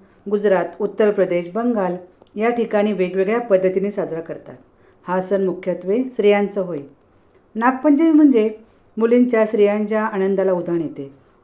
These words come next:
खूप खूप खेळण्याचा, नाचण्याचा, बागडण्याचा, आनंदाने एकत्र येण्याचा दिवस. या दिवशी चुलीवर तवा ठेवायचा नाही,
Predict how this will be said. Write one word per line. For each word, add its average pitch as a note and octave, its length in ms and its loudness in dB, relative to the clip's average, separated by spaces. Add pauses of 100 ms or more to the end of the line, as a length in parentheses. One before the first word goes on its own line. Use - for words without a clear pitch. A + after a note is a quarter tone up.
(220)
खूप C#4 300 0
खूप D4 240 0
खेळण्याचा, G3 560 2
नाचण्याचा, F3+ 720 -2
बागडण्याचा, F#3+ 840 -2 (340)
आनंदाने C4+ 540 6
एकत्र G#3+ 400 0
येण्याचा F3 300 0
दिवस. D3 300 -6 (540)
या F3+ 120 0
दिवशी G3 340 -4
चुलीवर G3 420 2 (360)
तवा F#3+ 180 6
ठेवायचा F#3 480 -4
नाही, C#3+ 320 -12